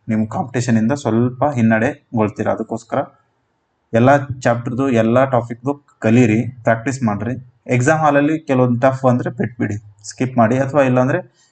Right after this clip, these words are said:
ಗೆಸ್ ಮುಖಾಂತರನೂ ಹಾಕ್ಬೋದು. ಯಾಕಂದ್ರೆ ಈ ಸಲ ಕೇವಲ ಪಾಯಿಂಟ್ ಟೂ ಫೈವ್ ನೆಗೆಟಿವ್ ಇದೆ, ಆಯ್ತಾ? ಗೆಸ್ ಮಾಡಿ ರಿಸ್ಕ್ ಮಾಡೋ,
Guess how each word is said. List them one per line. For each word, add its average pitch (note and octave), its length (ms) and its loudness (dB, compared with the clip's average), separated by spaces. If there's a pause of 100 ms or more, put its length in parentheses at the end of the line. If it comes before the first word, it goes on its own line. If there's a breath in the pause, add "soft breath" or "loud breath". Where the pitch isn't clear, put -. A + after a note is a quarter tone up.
(160)
ಗೆಸ್ B2+ 240 0
ಮುಖಾಂತರನೂ A#2+ 460 0
ಹಾಕ್ಬೋದು. A#2 400 0
ಯಾಕಂದ್ರೆ A2+ 380 0
ಈ A2 40 0
ಸಲ A#2 220 -2 (760)
ಕೇವಲ A#2 240 2
ಪಾಯಿಂಟ್ G#2+ 420 -6
ಟೂ A2+ 100 -2
ಫೈವ್ C3+ 420 -6
ನೆಗೆಟಿವ್ G#2+ 340 -10
ಇದೆ, G2+ 160 -10 (840)
ಆಯ್ತಾ? G#2+ 160 -8 (140)
ಗೆಸ್ B2+ 280 2
ಮಾಡಿ A#2+ 280 4
ರಿಸ್ಕ್ B2+ 260 0
ಮಾಡೋ, A#2+ 380 2